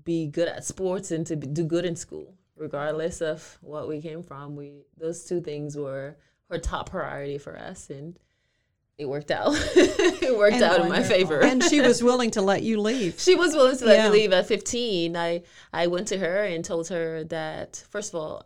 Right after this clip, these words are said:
Speaker 1: I, that I was gonna get baptized, and that was a, that was a challenge.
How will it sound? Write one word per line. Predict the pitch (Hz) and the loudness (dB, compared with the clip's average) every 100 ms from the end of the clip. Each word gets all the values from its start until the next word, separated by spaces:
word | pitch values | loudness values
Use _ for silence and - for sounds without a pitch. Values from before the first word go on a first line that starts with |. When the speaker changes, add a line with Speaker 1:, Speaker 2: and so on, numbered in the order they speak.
| - | -12
Speaker 1:
I, | - - | -10 -8
that | 151 | -6
I | 156 | -6
was | 160 | -6
gonna | - 185 | -4 -4
get | 165 147 | -4 -6
baptized, | - - - - 185 165 | -8 -10 -12 -10 -10 -10
and | 143 147 | -12 -8
that | 151 151 | -8 -8
was | 151 151 151 151 | -6 -6 -6 -8
a, | 147 147 _ _ _ _ _ _ | -14 -16 _ _ _ _ _ _
that | 175 | -4
was | 180 170 | -2 -2
a | 160 | -4
challenge. | - 160 151 147 247 - - | -4 -4 -4 -6 -10 -12 -18